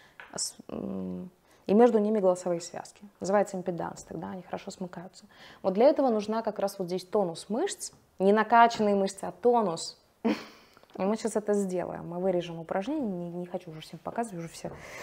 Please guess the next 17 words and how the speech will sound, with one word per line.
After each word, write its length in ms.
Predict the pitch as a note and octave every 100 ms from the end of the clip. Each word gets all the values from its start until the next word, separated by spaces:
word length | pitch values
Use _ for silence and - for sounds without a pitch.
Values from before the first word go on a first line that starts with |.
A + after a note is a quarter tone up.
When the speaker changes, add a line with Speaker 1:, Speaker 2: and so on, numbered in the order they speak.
| -
Speaker 1:
У 40 | F#3
меня 100 | F3+
уже, 120 | F#3
э, 500 | F3+ F3+ E3+ E3 D#3+ D#3+ -
все, 220 | - -
все 220 | - A#3+
делают 440 | G#3 G3+ E3+ E3 - - - -
без 220 | F3+ F3
меня 180 | F#3+ A3
его. 180 | A3 F3 - - - -
<clears throat> 420 | - A#3 - -
И 520 | C#4+ A3+ - - - G#3+
мы 100 | C4+
сейчас 140 | B3+
делаем 320 | G3 G#3+ G3+
результат. 480 | F#3 F#3 G3+ G3 - - _ _ - - _ _ _ - - - - - - _ _
А, 560 | - F3 E3+ E3 E3